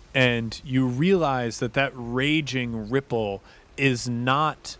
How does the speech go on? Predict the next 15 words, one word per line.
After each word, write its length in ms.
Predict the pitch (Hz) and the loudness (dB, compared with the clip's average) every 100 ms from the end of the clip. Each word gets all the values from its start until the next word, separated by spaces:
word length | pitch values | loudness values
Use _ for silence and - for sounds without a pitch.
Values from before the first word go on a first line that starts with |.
| - | -12
the 200 | 127 131 | -2 -2
drip 500 | 117 - 113 147 - | -2 -6 -2 -2 -2
of 180 | 127 107 | -6 -4
water 400 | 113 117 131 127 | 0 0 0 -2
from 220 | - 120 | -4 -8
a 40 | 104 | -8
ceiling. 580 | - 143 139 113 104 104 - - - | -4 0 0 0 -4 -10 -20 -20 -2
It 160 | 156 151 | 2 2
is 200 | 147 123 | 2 0
the 160 | - 120 - - | -2 -4 -4 -8
pulsing 540 | - 160 - 143 117 | -2 -2 -2 -4 -4
heart 560 | 107 - 139 113 - - | -6 -2 -2 -2 -6 -8
of 160 | 139 | -4
an 100 | 120 117 | -2 -2
elemental, 800 | 123 117 110 117 117 113 95 | -2 0 -2 -4 -4 -6 -6